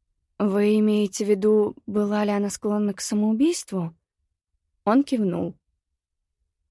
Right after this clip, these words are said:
«У человека, находящегося в состоянии затяжной депрессии,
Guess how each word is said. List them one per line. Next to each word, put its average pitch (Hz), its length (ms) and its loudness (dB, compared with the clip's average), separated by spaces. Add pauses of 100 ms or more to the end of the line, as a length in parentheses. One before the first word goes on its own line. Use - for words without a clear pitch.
(520)
«У 220 140 -2
человека, 226 720 0
находящегося 196 800 -2
в 185 60 -10
состоянии 214 680 0
затяжной 202 500 -4
депрессии, 196 720 -2